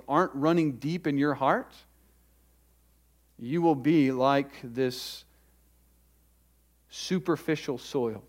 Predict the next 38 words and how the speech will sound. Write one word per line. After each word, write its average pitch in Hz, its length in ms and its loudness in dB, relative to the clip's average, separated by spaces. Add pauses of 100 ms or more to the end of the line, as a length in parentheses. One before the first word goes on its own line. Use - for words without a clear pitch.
(920)
When 139 120 -4
the 139 80 0
pressure 165 480 -2
comes, 127 640 -4
the 123 100 -6
roots 156 380 -2
aren't 135 260 -2
there, 113 380 -2 (680)
and 123 140 -2
you 127 100 2
won't 143 220 2
respond 123 640 -4
the 117 60 -8
way 113 180 -2
you 110 160 -8
would 113 80 -12
hope 113 220 -4
to - 100 -18
respond. 113 460 -8 (1600)
If 120 120 -10
you're 170 100 2
going 185 300 4
to 156 100 -4
persevere 151 720 2
in 127 120 -2
faith, 117 380 -2
this 135 180 -10
is 131 120 -10
the 127 100 -10
first 123 300 -8
thing. 113 220 -8
If 113 100 -10
you're 143 80 -6
going 165 200 2
to 151 60 -2
persevere 151 460 -4
in 127 80 -2
faith, 113 420 -8